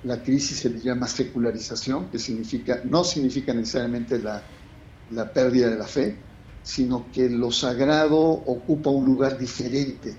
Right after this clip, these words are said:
en la, en la vida, en la cultura y en la vida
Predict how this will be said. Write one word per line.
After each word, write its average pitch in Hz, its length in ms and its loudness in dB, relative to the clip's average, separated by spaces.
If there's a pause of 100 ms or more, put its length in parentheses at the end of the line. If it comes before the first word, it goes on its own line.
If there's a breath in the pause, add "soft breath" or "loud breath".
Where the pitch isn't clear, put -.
(640)
en 117 240 2
la, 113 420 0
en 117 140 -4
la 117 120 0
vida, 127 520 0 (100)
en 120 100 -8
la 117 120 -6
cultura 151 460 4
y 127 100 2
en 117 80 0
la 120 80 0
vida 135 480 2